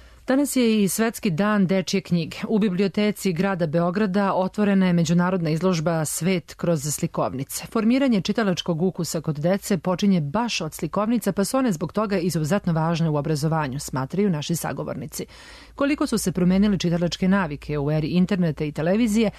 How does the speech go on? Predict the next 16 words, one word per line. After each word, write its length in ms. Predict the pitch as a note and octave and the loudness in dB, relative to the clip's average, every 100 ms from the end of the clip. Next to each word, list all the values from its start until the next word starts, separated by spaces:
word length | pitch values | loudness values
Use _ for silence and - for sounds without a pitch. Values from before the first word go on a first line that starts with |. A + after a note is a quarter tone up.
| - - - | -10 -20 -6
te 140 | - G#3 | -2 0
zbog 220 | E3+ - | 0 -2
čega 220 | C#4 C#4+ | 0 0
je 60 | C4 | 0
knjiga 340 | G3 A#3 G3+ | 2 2 2
bitna 420 | D3+ A3+ - E3+ | 0 0 0 0
za 180 | C#3+ E3 | 0 0
odnos 300 | E3+ F3+ - | 2 0 0
roditelja 440 | D#3+ D#3 F3 F3 | 0 0 0 2
i 80 | F#3 | 2
dece, 380 | F#3 F#3+ - - - - | 2 0 -2 -10 -12 -10
čućete 340 | D3 D3+ D#3+ | -6 -4 -4
u 40 | |
prilogu 480 | D3+ F3 G#3 G#3+ G#3 | -2 0 2 2 0
Milane 380 | G3+ C#3+ D3 F#3 | 0 -2 -2 -4
Božović-Manić. 1080 | D3+ C#3+ D3+ D3 - D3 - C#3+ - - | -4 -6 -6 -6 -6 -10 -12 -14 -8 -8